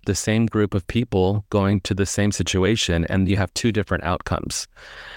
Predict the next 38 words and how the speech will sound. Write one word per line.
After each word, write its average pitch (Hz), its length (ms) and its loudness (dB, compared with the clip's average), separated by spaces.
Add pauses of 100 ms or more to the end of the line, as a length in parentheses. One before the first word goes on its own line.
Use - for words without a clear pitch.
(160)
And 107 120 2
so 117 140 0
when 113 140 4
you 113 160 6
look 131 340 2
at 113 160 -2
the 101 100 4
use 104 380 2
of 107 140 -2
positive 82 500 0
psychology, 82 600 -2
you 101 140 2
can 104 200 0
apply 131 500 -2
it 73 180 -2
to - 140 -4 (140)
any 127 280 0
industry, 104 580 0
any 127 240 2
workplace 90 640 0
setting. 78 500 0 (720)
And 90 420 2
starting 123 480 0
off 123 160 0
with 139 120 -4
those 82 160 0
character 82 420 -2
strengths 87 400 -2
and 87 80 2
understanding 87 440 0
first - 280 -2
and 90 140 0
foremost, 98 540 0
what 110 260 0
are 120 40 2
your 104 200 2
character 76 480 -2
strengths? 82 560 -2